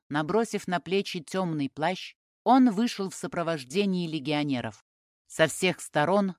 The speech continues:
раздавались проклятия. Ошеломлённые сторонники Кателины молчали. Всё случилось слишком быстро, и у них не было даже малейшей возможности помешать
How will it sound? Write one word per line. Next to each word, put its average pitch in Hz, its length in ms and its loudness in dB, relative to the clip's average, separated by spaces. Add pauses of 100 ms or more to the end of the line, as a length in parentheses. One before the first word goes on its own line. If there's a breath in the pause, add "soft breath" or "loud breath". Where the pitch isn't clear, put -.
(160)
раздавались 143 680 2
проклятия. 131 760 -4 (1120)
Ошеломлённые 180 840 2
сторонники 180 680 -2
Кателины 180 600 -4
молчали. 151 720 -4 (480)
Всё 202 320 0
случилось 214 560 -2
слишком 214 500 0
быстро, 180 500 0 (200)
и 180 180 -2
у 147 180 -4
них 202 380 -2 (140)
не 220 260 2
было 262 260 4
даже 220 360 6
малейшей 208 540 0
возможности 185 920 -2 (180)
помешать 214 680 0